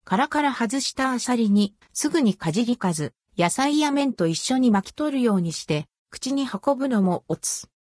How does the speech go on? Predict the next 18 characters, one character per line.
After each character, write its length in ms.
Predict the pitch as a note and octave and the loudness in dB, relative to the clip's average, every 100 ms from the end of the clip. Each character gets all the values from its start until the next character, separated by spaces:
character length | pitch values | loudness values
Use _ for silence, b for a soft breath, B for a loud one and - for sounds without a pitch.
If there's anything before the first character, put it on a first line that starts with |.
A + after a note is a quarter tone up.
| _ _ | _ _
貝 260 | - D4+ D4 | -4 0 2
の 240 | F#3+ F#3 _ _ | 2 0 _ _
キ 140 | - C#4 | -4 -2
ュ 20 | |
ル 80 | C4 | -2
キ 140 | - | -2
ュ 40 | A3 | -2
ル 80 | G#3 | -2
し 100 | - | -2
た 140 | E3+ | -4
食 220 | - F3 _ | -2 -4 _
感 220 | - A#3+ G#3+ | -2 0 0
と、 240 | G#3 G3+ _ _ | -2 -4 _ _
麺 220 | F#3+ C#4+ B3+ | -2 0 0
の 120 | G3+ | 0
コ 140 | - | 0
シ 140 | F3+ F3+ | -2 0
が、 200 | F3+ | 0